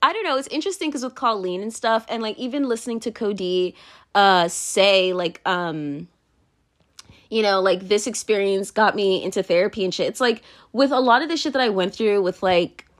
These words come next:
you know, my abuser and shit, it's like, I think a lot about how the abuse,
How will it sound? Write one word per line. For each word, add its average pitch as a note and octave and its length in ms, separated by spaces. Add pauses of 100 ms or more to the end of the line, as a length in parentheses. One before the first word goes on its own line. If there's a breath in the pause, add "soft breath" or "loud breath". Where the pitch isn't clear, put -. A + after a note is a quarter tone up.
(400)
you G3 140
know, E3 80
my D#3 140
abuser F#3 480
and F#3+ 160
shit, F3+ 260
it's G3+ 140
like, B3 200 (300 loud breath)
I A3+ 240
think C4 400
a D4 60
lot G3+ 420
about F#3+ 420
how F3 1080 (1300)
the C#4 260
abuse, A#3+ 880